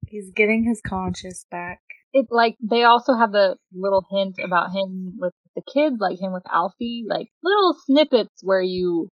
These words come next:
Speaker 2: start to realize, like, oh, he's, like, a nice person,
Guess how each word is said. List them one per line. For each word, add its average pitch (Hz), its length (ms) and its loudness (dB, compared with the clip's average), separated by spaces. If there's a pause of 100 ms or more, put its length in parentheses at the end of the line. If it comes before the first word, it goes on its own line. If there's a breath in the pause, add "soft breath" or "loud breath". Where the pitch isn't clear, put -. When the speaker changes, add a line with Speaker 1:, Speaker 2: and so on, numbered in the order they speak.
(120)
Speaker 2:
start 190 300 2
to 202 120 -6
realize, 170 480 0
like, 151 220 -4 (220)
oh, 214 340 2 (100)
he's, 214 300 -10
like, 196 240 -6
a - 140 -10
nice 190 260 -4 (140)
person, 185 540 -10